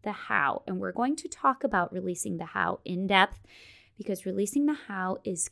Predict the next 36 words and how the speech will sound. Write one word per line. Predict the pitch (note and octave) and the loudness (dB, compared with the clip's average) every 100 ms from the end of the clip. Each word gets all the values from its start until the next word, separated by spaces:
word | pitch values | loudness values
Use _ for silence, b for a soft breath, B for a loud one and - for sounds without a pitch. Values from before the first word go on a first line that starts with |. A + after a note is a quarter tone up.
| - | -8
key | - D#4 C4+ E3+ F3 - b b b - | -8 -4 -2 -2 -4 -8 b b b -8
to | A3+ | -4
speeding | - - - G#3+ A3 G3+ F3 - - | 2 2 0 -4 -4 -2 -4 -4 2
up | B3 G3+ - - - _ _ | 4 4 0 -16 -16 _ _
achieving | F#3+ - G#3 F3+ F3 - - _ | -4 -2 0 0 -2 -6 -10 _
your | G3+ F#3 | -4 -2
goals. | F#3 G#2+ - - - b b b b | 0 0 0 -6 -8 b b b b
So | - A#3+ A3 - | 4 4 4 0
the | G#3+ A3+ | -2 0
majority | A3+ A3 F#3+ A3+ C#4 E4 F4+ | -2 -2 0 2 4 4 4
of | - G#3+ | 2 0
your | A#3+ | -2
goals | A#3+ F#3+ F#3+ G3 | -2 -2 -2 -2
should | - - G#3 F#3 | -4 -2 -4 0
be | F#3 | 0
possibility | F#3 - F3+ F3 - F3 D#3 D#3 D#3 | 0 0 0 0 -2 -4 -2 -4 -4
goals. | G2+ F2+ - - _ _ - | -2 -2 -2 -6 _ _ -6
They | G3 | -2
should | - A#3+ | 0 0
be | A3 A#3+ | 0 0
a | |
stretch. | A#3 - A3 D3+ - - - _ _ _ _ | 2 4 6 6 4 0 0 _ _ _ _
They | G3+ | -6
should | G3 B3 | 2 2
be | C#4 | 2
goals | C4 C4 B3+ | 4 4 4
that | A#3+ | 0
you | G#3+ | 0
believe | G3+ G3+ G3 A3+ | -2 -4 -2 -2
are | B3+ C#4 | -2 -4
possible, | - D#4+ F#4+ - A#3 F3+ F3+ C#4 - _ _ _ _ - | 6 8 8 6 4 4 4 2 -2 _ _ _ _ -12
but | G3 - | -10 -10
you | |
do | F#3+ G3 | -8 -4
not | F#3 F#3 B3 - | 0 2 2 0
know | G3+ G3 F#3+ G3 | -4 -4 -6 -8